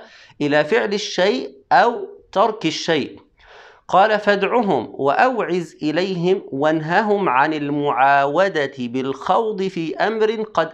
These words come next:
أحكمه الله". ليس مطلوبا من العباد أن يخوضوا في القدر، ولا أن يخوضوا في أمر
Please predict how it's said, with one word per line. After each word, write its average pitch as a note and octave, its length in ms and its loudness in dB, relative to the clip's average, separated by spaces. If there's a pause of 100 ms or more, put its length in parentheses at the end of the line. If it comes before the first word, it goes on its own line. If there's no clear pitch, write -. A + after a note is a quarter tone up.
(100)
أحكمه D#3+ 640 0
الله". B2+ 380 2 (580)
ليس A#3+ 360 2
مطلوبا F3 580 2
من D#3 240 0
العباد F3 800 0 (320)
أن D3+ 160 0
يخوضوا F#3+ 720 0
في F3 100 -4
القدر، D3 580 -2 (220)
ولا D3 520 2
أن D3 80 -2
يخوضوا D#3 560 -2
في D3 220 -4
أمر F#3 500 0